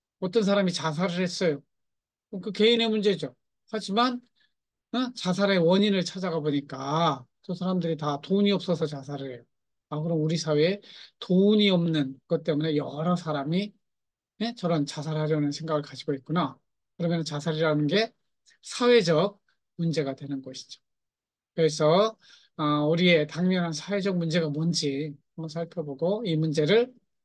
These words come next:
어떻게 해결할 수 있는가. 이러한 해결을 위해서, 사회적 문제 해결을 위해서 인간이 만들어낸 것이 시장,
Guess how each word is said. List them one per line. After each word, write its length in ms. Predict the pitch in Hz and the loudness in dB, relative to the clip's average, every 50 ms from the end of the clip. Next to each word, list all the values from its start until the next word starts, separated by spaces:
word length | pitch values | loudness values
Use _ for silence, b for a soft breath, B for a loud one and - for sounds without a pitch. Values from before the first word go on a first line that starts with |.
| _ _ _ _ _ - | _ _ _ _ _ 0
어떻게 760 | 165 180 190 185 - 226 190 - - 170 165 156 147 - _ _ _ _ _ _ _ _ _ _ _ _ _ _ _ _ _ _ _ _ _ _ _ _ _ _ _ _ _ _ _ _ _ _ _ _ _ - - | 2 2 2 4 2 2 2 2 2 2 2 2 0 -2 _ _ _ _ _ _ _ _ _ _ _ _ _ _ _ _ _ _ _ _ _ _ _ _ _ _ _ _ _ _ _ _ _ _ _ _ _ -10 -6
해결할 320 | 214 202 202 196 180 160 | -2 0 0 0 0 -2
수 160 | 151 - 165 | -2 -2 -4
있는가. 440 | 147 135 131 131 - - 135 - - _ _ _ _ _ _ _ _ _ _ _ _ _ _ | -4 -4 -4 -8 -10 -12 -12 -12 -16 _ _ _ _ _ _ _ _ _ _ _ _ _ _
이러한 380 | - 185 180 185 196 190 175 180 - _ _ _ _ _ _ _ _ - | 0 2 4 4 4 2 0 -2 -6 _ _ _ _ _ _ _ _ -4
해결을 480 | - 220 226 220 196 220 208 214 202 180 | 2 2 4 4 4 4 4 6 4 4
위해서, 580 | 180 175 170 156 151 160 156 170 196 220 226 208 | 4 4 4 2 2 0 2 2 2 2 0 -2
사회적 380 | - 202 202 190 170 180 170 | -2 -2 -2 -2 0 -2 -4
문제 280 | 165 165 156 160 160 156 | -2 -2 0 0 0 0
해결을 240 | 180 175 190 175 160 | 0 -2 -2 -2 0
위해서 220 | 160 156 156 180 | 0 -2 -2 0
인간이 400 | 180 180 185 185 196 190 180 175 | 0 2 2 2 2 2 0 0
만들어낸 540 | 156 151 156 160 165 170 175 165 165 156 147 | -2 -2 -4 -4 -4 -4 -4 -4 -2 -4 -4
것이 460 | 147 147 147 - 190 190 208 202 202 b b b b b b | -4 -6 -4 0 0 0 0 0 -4 b b b b b b
시장, 640 | - - - - 233 190 208 180 165 175 202 220 | -4 -2 -2 -2 -2 0 0 2 2 2 0 -4